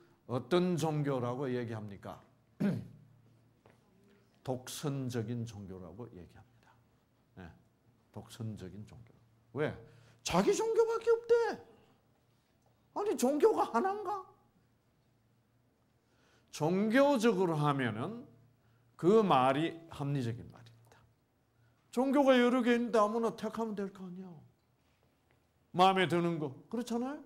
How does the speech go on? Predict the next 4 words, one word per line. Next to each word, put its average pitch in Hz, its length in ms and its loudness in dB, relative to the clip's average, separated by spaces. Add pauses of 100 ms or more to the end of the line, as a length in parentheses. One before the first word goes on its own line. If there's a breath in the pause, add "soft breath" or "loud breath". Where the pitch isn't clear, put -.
(840 soft breath)
지금 240 220 -2
사람들이, 196 960 2 (320 loud breath)
어, 143 240 -10 (400 loud breath)
"야, 107 340 -2